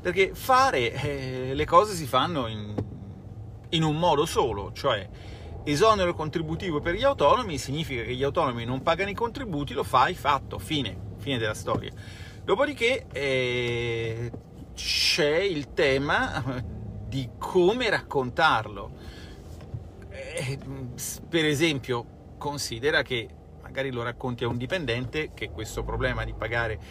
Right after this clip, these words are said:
i contributi in quel modo lì non lo ha mai avuto, non sa di cosa stai parlando, non sa quanti soldi sono e soprattutto pensa: "Ma che me ne frega a me che sono un dipendente?", perché poi ognuno vede giustamente il suo pezzo del problema.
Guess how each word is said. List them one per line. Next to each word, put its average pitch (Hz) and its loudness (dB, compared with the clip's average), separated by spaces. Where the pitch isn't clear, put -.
i - -14
contributi 127 -4
in 120 -4
quel 120 -2
modo 123 -2
lì 131 -2
non 110 -4
lo 120 4
ha 127 6
mai 160 0
avuto, 139 0
non 120 -2
sa 143 0
di 120 -6
cosa 123 -4
stai 113 -4
parlando, 135 0
non 110 -6
sa 131 -2
quanti 117 -4
soldi 120 -4
sono 180 2
e - -6
soprattutto 139 0
pensa: 113 0
"Ma 117 -4
che 151 -4
me 131 -2
ne 120 -4
frega 131 -2
a - -2
me 127 -6
che - -8
sono 117 -6
un 110 -6
dipendente?", 123 -2
perché - -10
poi 120 -2
ognuno 135 -2
vede 117 0
giustamente 131 -2
il 175 -2
suo 123 -2
pezzo 117 -2
del 117 -8
problema. 175 -2